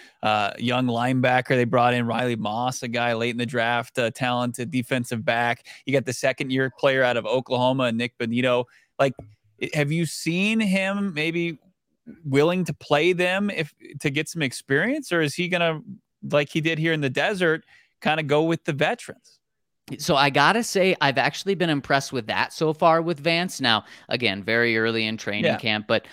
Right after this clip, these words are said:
Speaker 2: the young guys, the Jonathan Coopers, Nick Bonitos on the pass rush side have been getting some, a, a lot of playing time actually with the first team. But you mentioned two rookies, Drew Sanders and Riley Moss.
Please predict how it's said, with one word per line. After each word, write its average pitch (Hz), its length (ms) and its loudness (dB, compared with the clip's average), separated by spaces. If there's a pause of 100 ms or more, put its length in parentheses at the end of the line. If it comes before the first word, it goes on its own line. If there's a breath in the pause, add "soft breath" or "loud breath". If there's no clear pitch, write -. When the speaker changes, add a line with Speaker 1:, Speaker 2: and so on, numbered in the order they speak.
(180 loud breath)
Speaker 2:
the 135 100 2
young 139 320 2
guys, 107 280 2
the 113 60 -16
Jonathan 123 440 -2
Coopers, 117 400 -6
Nick 117 240 -4
Bonitos 117 540 -2 (260 loud breath)
on 113 120 -2
the 110 60 -6
pass 110 400 -2
rush 117 200 -4
side 110 240 -2
have 127 440 0
been 131 200 -2
getting 117 280 -2
some, 110 300 -8
a, 117 180 -2
a 107 60 -6
lot 104 340 0
of 107 120 -10
playing 92 300 -8
time 98 220 -6
actually 98 380 -6
with 95 160 -10
the 98 80 -10
first 117 340 -6
team. 110 220 -2 (300 loud breath)
But 123 100 -2
you 120 80 0
mentioned 147 360 0
two 135 240 0
rookies, 107 600 -6 (160)
Drew 131 280 -2
Sanders 127 680 0 (280 soft breath)
and 117 280 -4
Riley 107 380 2
Moss. 101 520 -2